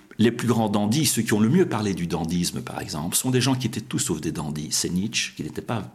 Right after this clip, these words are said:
un dandy. C'est Cioran, qui n'était pas à proprement parler un dandy, c'est même le contraire. Mais bien que n'étant pas eux-mêmes des dandys, ou Kierkegaard, eh bien, même, bien que n'étant pas eux-mêmes des dandys, ce sont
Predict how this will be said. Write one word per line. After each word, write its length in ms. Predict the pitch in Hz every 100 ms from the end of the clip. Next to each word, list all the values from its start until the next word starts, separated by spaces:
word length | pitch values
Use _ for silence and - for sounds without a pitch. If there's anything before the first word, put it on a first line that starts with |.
| -
un 100 | 80
dandy. 340 | - 80 82 80 -
C'est 140 | - -
Cioran, 640 | - 104 85 76 - - _ _ _ _ _ - - -
qui 100 | -
n'était 200 | 95 90
pas 200 | - 110
à 40 | 87
proprement 340 | - 82 87
parler 220 | 85 82
un 80 | 78
dandy, 200 | 78 95
c'est 180 | 107 92
même 160 | 127 87
le 60 |
contraire. 540 | - - - 67 110 - - - - - - 117
Mais 440 | 151 143 - - - _ _ -
bien 240 | 120 214
que 100 | -
n'étant 280 | 135 131 120
pas 280 | 120 123 -
eux-mêmes 380 | 220 165 113 90
des 120 | 85
dandys, 400 | 82 82 82 73 -
ou 100 | 98
Kierkegaard, 720 | - - - 82 82 - 101 120 - - _ - - -
eh 80 | 101
bien, 180 | 101 117
même, 380 | 147 208 196 -
bien 200 | 113 170
que 80 | 175
n'étant 220 | 131 127
pas 180 | 117 120 156
eux-mêmes 280 | 151 135
des 100 | 107
dandys, 380 | 92 90 90 -
ce 140 | - 120
sont 400 | - 123 123